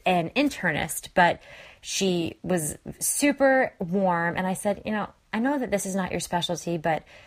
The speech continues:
you're a doctor. You went to medical school. My baby is not really moving. Is that okay?" And she said to me, "You know, I would probably go in and get checked if she's still not moving in, like, an hour or so." Now, I credit this woman,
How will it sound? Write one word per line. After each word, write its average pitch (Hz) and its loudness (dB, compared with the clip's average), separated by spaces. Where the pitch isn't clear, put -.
you're 208 6
a 180 6
doctor. 151 0
You 165 0
went 170 0
to 165 -8
medical 151 -4
school. 151 -2
My 262 2
baby 466 4
is 285 -2
not 208 2
really 175 0
moving. 160 -4
Is 208 0
that 302 6
okay?" 170 0
And 175 -4
she - -6
said 190 0
to 185 -6
me, 180 -2
"You 269 0
know, 262 4
I 415 0
would 494 0
probably 214 4
go 185 2
in 185 2
and 180 0
get - -2
checked 165 -4
if 160 -2
she's 165 -4
still 170 -2
not 160 -4
moving 156 -2
in, 151 -4
like, 156 -6
an 156 -4
hour 151 0
or - -4
so." - -2
Now, 156 -4
I 180 0
credit 220 2
this - -8
woman, 160 -4